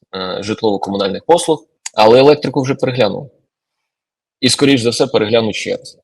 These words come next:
Speaker 2: І ті, той список, ну, власне кажучи, перетворень, який нам засвітили, да, як, е, список бажаного і необхідного для України, він передбачає теж повернення для населення ринкових цін на газ.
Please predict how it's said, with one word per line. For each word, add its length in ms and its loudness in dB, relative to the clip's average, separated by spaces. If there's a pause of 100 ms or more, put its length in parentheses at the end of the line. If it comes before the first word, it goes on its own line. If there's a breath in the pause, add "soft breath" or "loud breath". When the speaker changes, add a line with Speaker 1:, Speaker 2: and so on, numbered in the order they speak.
(500)
Speaker 2:
І 400 4 (320)
ті, 460 2 (180)
той 140 2
список, 640 -6 (180)
ну, 100 -10
власне 320 -4
кажучи, 640 -6
перетворень, 580 0 (140)
який 320 -6
нам 260 -6 (300)
засвітили, 720 -4 (100)
да, 140 -6
як, 380 -8
е, 300 -12 (500 loud breath)
список 440 -4
бажаного 720 0
і 120 -6
необхідного 540 -4
для 140 -6
України, 480 -10
він 140 -4
передбачає 580 0
теж 340 -2 (260)
повернення 600 2
для 280 -4
населення 500 0
ринкових 400 0
цін 220 -4
на 100 -8
газ. 340 -10